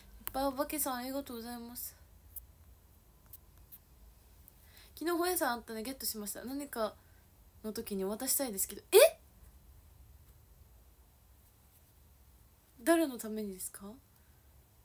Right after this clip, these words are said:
私ですか？可愛いワンちゃんだね。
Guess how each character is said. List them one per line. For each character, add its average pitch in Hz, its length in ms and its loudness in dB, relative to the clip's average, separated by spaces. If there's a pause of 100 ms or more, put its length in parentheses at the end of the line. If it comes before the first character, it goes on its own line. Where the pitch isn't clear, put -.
私 247 300 -4
で 277 60 -2
す - 160 2
か？ 190 100 -8 (3000)
可 247 200 -12
愛 254 120 -8
い 233 60 -10
ワ 214 140 -10
ン 208 80 -12
ち - 120 -16
ゃ - 40 -20
ん - 40 -20
だ 226 80 -20
ね。 - 60 -20